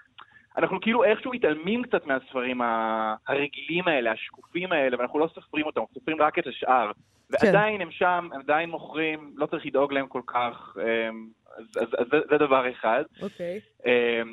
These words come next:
Speaker 1: ודבר שני, זה שבאמת ה-, אני קצת מבין את הדכדוך של יובל מהסיכומי שנה, ממה שקורה בארץ,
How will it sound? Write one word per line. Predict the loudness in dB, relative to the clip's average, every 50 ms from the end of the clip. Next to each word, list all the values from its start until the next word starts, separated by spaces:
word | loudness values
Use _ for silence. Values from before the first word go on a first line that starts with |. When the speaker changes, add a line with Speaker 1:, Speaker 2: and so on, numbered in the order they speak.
| -12 -20 -20 _ -6
Speaker 1:
ודבר | -4 -2 0 2 2 2 0 0 -4 -6
שני, | -6 -6 -6 -6 -6 -4 -4 -6 -2 0
זה | 2 2 2 2 0 -2 -4
שבאמת | -6 -6 -4 -4 -2 -2 -2 -2 -2 0
ה-, | 0 0 0 0 -2 -2 -2 -4 -4 -6 -6 -8 -8 -10 -14 -18 _ _ _ _ _ -14
אני | -14 -14
קצת | -10 -8 -4
מבין | -4 -2 0
את | 0
הדכדוך | 0 -2 -2 -6 -2 0 0 0 0
של | -2 -4 -2
יובל | -2 -2 0 2 2 2 2 2
מהסיכומי | 0 0 0 0 -2 -4 -6 -10 -14 -12 -8 -4 -4 -4 -4
שנה, | -2 -2 -2 0 2 2 2 2
ממה | 2 0 0 0
שקורה | -2 -4 -4 -2 -2 -2 0
בארץ, | 2 2 2 2 2 2 2 2 0 0